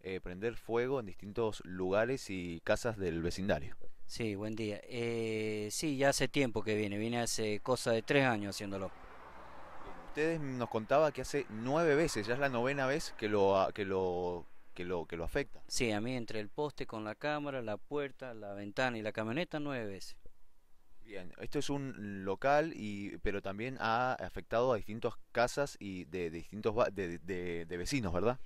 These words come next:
Speaker 2: Sí, principalmente, y donde empezó en el barrio Cristiano, puertas, eh, ventanas, eh, rueda de vehículo, y después se extendió a lo-, a los barrios que están cerca, el, principalmente acá el barrio Unión Obrera y otros barrios más.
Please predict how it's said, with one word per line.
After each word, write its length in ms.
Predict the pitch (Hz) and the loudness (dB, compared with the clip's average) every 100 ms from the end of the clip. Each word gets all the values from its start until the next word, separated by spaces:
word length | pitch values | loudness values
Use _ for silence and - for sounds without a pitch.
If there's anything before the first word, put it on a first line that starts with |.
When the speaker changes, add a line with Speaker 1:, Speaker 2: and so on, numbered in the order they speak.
| - - | -6 -6
Speaker 2:
Sí, 300 | - 139 117 | -4 -2 -2
principalmente, 880 | 120 127 131 165 175 196 220 196 | -4 -4 0 2 4 2 0 0
y 80 | 170 | 2
donde 240 | 127 120 120 | 0 0 -2
empezó 400 | 117 131 170 175 | -2 -2 0 0
en 140 | 160 | 0
el 100 | 127 | 0
barrio 260 | 131 131 135 | 0 0 -2
Cristiano, 600 | 139 139 165 170 170 151 | -4 -2 2 2 2 -2
puertas, 680 | - 165 165 - 160 156 | 6 6 6 4 4 4
eh, 220 | 151 127 113 | 2 2 2
ventanas, 640 | 113 110 147 151 151 143 127 - 104 | 0 4 8 8 6 2 -4 -16 -2
eh, 280 | 107 104 104 | 0 2 2
rueda 240 | 127 123 | 4 6
de 140 | 113 110 | 6 4
vehículo, 680 | 110 147 143 - 120 117 - - - - - - - | 2 2 0 -2 -2 -2 -4 -18 -20 -20 -20 -18 -12
y 460 | 110 110 107 104 | -4 -2 0 0
después 300 | 101 104 139 | -2 -4 -6
se 80 | - | -8
extendió 320 | 139 123 120 | -8 -6 -2
a 20 | 127 | 0
lo-, 380 | 120 107 101 | 2 2 0
a 60 | 95 | -2
los 180 | 98 98 | -6 -8
barrios 240 | 120 120 | -8 -8
que 80 | 110 | -10
están 200 | - 113 | -6 -6
cerca, 360 | - 127 101 98 | -2 -2 -2 -10
el, 80 | |
principalmente 640 | 90 98 98 92 107 117 113 | -10 -10 -10 -6 -6 -4 -4
acá 140 | 110 | 0
el 140 | 113 110 | 0 2
barrio 260 | 113 110 | 0 0
Unión 200 | 110 117 113 | -4 -4 -4
Obrera 480 | 110 123 143 147 117 | -2 0 0 0 -2
y 120 | 107 | -6
otros 240 | 110 107 | -10 -10
barrios 300 | 101 104 98 | -6 -6 -6
más. 120 | 90 | -10